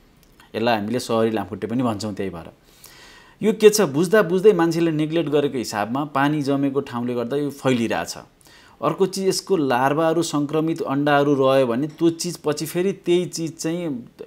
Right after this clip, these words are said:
एडल्ट हुँदा अथवा त्यही नै चाहिँ वयस्क हुने बेलामा त्यो सङ्क्रमित छ भने त्यो सङ्क्रमितै रहने भयो। त्यसले गर्दा अलि फैलावट बढी भएको हो। तथ्याङ्कको आधारमा भन्ने हो भने पोहोर हाम्रो, अम,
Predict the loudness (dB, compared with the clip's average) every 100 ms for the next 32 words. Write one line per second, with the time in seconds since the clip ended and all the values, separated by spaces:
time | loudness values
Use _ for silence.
0 | -2 2 2 0 0 0 -2 -2 -4 0
1 | 0 0 0 -4 -4 2 4 4 0 -2
2 | 0 0 0 -2 -4 -4 -4 -2 -2 -2
3 | -4 -6 -6 -6 -6 -6 -4 -4 -4 -2
4 | -2 0 -2 -6 -8 -10 -14 _ -20 -20
5 | -18 -4 0 2 2 2 0 0 -2 0
6 | 0 2 0 0 -2 -2 -8 -10 -10 -12
7 | -16 -20 _ -8 -6 -4 0 2 2 4
8 | 4 2 -2 -4 -2 0 0 -4 -8 -4
9 | -2 -2 -4 -4 -4 -6 -10 -14 -10 -8
10 | -10